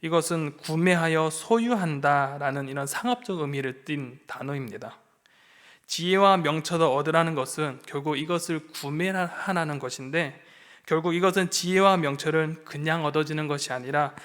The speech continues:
바로 대가를 지불해야 될 필요가 있다는 것입니다. 예수님의 비유에서 땅에 감추인 보화를 발견한 그 사람을 한번 떠올려 보았으면 좋겠습니다.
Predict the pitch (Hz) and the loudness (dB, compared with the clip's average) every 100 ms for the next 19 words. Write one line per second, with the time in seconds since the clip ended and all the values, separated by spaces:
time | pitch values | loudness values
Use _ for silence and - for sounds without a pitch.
0 | - - 147 143 147 160 - 190 190 190 | -14 -4 -2 -2 -2 -6 -2 0 0 -2
1 | - 147 151 151 151 139 117 127 - 180 | -6 -4 -2 0 0 -2 -6 -6 -10 -6
2 | 165 160 147 143 151 151 135 - 120 107 | -4 -2 -4 -2 -4 -4 -6 -8 -12 -10
3 | 117 117 _ _ _ _ _ _ - _ | -10 -12 _ _ _ _ _ _ -20 _
4 | _ _ _ _ - _ 156 156 220 220 | _ _ _ _ -20 _ -2 0 2 4
5 | 220 220 175 190 180 175 165 147 - 185 | 2 2 0 2 2 4 4 4 4 2
6 | 208 202 151 143 - 156 151 143 - 143 | 2 0 -4 -4 -4 -2 -2 -4 0 0
7 | 143 147 143 143 147 143 139 135 143 - | 2 0 -2 -6 -4 -2 -2 -4 -8 -4
8 | 160 156 160 147 139 131 127 170 165 170 | -2 0 -2 -4 -6 -6 -6 -4 -2 -4
9 | 165 139 127 139 123 - 139 - 120 117 | -4 -8 -6 -12 -12 -12 -14 -12 -12 -10
10 | 113 | -12